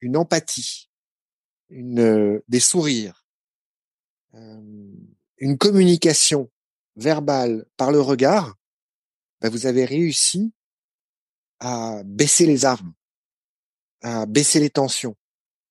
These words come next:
Et c'est en ça que je dis, et, et je, là j'ai cité ce passage, mais je pourrais en citer plein d'autres, euh, où vous, où vous véhiculez, vous communiquez, euh, des valeurs et des composantes, de, encore une fois, je dis de composantes de force morale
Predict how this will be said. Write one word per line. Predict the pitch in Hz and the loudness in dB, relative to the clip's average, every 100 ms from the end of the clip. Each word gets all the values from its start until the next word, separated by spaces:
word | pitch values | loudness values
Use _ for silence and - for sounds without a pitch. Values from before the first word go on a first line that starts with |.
| _ _ _ - | _ _ _ -4
Et | 117 | -2
c'est | - | 0
en | 139 | -2
ça | 127 190 | -4 -6
que | 170 | -6
je | 123 | -8
dis, | 123 175 - _ _ _ _ _ _ | -8 -12 -14 _ _ _ _ _ _
et, | 123 113 117 107 - | -14 -10 -2 -2 -2
et | |
je, | 101 101 | -4 2
là | 117 | 2
j'ai | 123 104 | 4 2
cité | - 107 110 | 0 -2 -4
ce | |
passage, | - 117 165 139 | -4 -2 0 -2
mais | 113 | -6
je | - | -10
pourrais | - 117 | -10 -10
en | 104 | -6
citer | - 110 - | -4 -2 -2
plein | 104 131 143 | -2 0 2
d'autres, | 170 - - _ _ _ _ _ _ _ _ _ | 2 0 -8 _ _ _ _ _ _ _ _ _
euh, | 101 107 101 - _ _ _ | -4 -2 -2 -8 _ _ _
où | 151 | 0
vous, | 147 156 147 - | 2 0 -2 -6
où | - 135 | -6 -2
vous | 123 127 | 0 0
véhiculez, | 113 190 214 - 175 170 147 | 2 4 2 2 2 4 4
vous | 120 | 2
communiquez, | - 202 180 175 170 - 160 131 - _ _ _ _ _ _ _ _ | 2 2 2 2 0 0 -2 -2 -8 _ _ _ _ _ _ _ _
euh, | 107 101 92 95 _ - | -16 -14 -16 -20 _ -14
des | 110 107 | -4 0
valeurs | 123 165 175 139 | 4 4 4 2
et | |
des | 110 | -2
composantes, | 117 190 180 180 175 175 - - | -2 -4 0 2 2 -2 -6 -20
de, | 117 - _ | _ -20 _
encore | 120 139 | -6 -6
une | |
fois, | 139 156 | 0 0
je | 117 | 2
dis | 120 | -2
de | 113 | -2
composantes | - 165 165 156 165 | -2 -2 0 2 2
de | 131 | 0
force | 120 143 - | 0 0 0
morale | 135 131 160 196 | -2 0 0 0